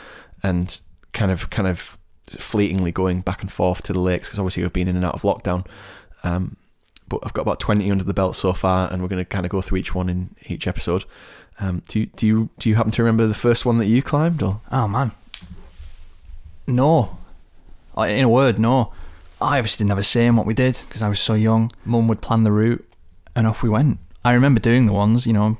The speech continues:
Speaker 2: we did Cat Bells. Um, I think we did Blencathra quite early. Helvellyn was, was a big one. I did Striding Edge when I was maybe eleven.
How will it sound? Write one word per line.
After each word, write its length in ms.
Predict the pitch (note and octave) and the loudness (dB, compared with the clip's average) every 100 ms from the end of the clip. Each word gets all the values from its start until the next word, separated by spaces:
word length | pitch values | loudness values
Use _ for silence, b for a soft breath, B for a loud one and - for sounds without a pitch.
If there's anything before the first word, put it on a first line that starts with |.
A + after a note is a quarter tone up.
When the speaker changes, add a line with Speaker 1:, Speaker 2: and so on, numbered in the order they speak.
| - - - | -8 -14 -8
Speaker 2:
we 120 | - | -4
did 120 | G#2+ G2+ | -4 -2
Cat 220 | - G#2+ | -4 0
Bells. 560 | A2+ A#2+ B2+ B2 - b b b b - | 2 4 2 0 -6 b b b b -2
Um, 220 | G#2 G2+ | 0 0
I 40 | |
think 120 | A#2 | 0
we 40 | G2 | -2
did 160 | G2 - | -4 -4
Blencathra 500 | G2 G2 G2+ - - | -6 -4 -6 -4 -2
quite 220 | B2 A#2+ | 0 0
early. 460 | A#2 A#2+ C3 C#3 b b b b - | 2 2 2 0 b b b b -6
Helvellyn 500 | A2 G#2+ G2+ G#2 A2 | 0 2 2 2 4
was, 360 | A2 G#2+ - - - - | 2 0 -8 -12 -14 -10
was 160 | - G#2 | -8 -4
a 40 | |
big 180 | A2 G#2+ | -4 0
one. 200 | A#2 A#2 | 2 2
I 40 | |
did 140 | A2 A2 | 0 -2
Striding 380 | - A2 G#2 G#2 | -2 -2 0 0
Edge 200 | A2 A2 | -2 -2
when 80 | G#2 | -4
I 100 | G#2+ | -4
was 340 | G#2 - - _ - | -4 -10 -16 _ -4
maybe 140 | A2+ A2 | 2 4
eleven. 420 | G2+ G#2+ B2 | 4 4 2